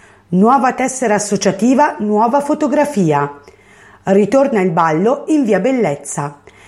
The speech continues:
Dalla segreteria sezionale. Sezione aperta con appuntamento. Spettacoli al Teatro alla Scala. Spettacolo audiodescritto al Teatro Carcano. Aiutiamo la ricerca.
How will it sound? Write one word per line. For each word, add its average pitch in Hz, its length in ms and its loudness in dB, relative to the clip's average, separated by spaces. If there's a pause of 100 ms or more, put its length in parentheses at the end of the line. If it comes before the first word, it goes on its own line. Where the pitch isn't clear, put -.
(280)
Dalla 269 380 4
segreteria 285 680 0
sezionale. 175 840 0 (320)
Sezione 240 540 0
aperta 262 480 0
con 208 180 0
appuntamento. 196 1000 -2 (380)
Spettacoli 233 680 -2
al 277 140 0
Teatro 202 400 -2
alla 269 200 0
Scala. 147 680 -4 (440)
Spettacolo 269 840 0
audiodescritto 233 1040 0
al 262 220 0
Teatro 208 460 0
Carcano. 165 720 -4 (480)
Aiutiamo 233 640 2
la 285 120 4
ricerca. 165 840 -2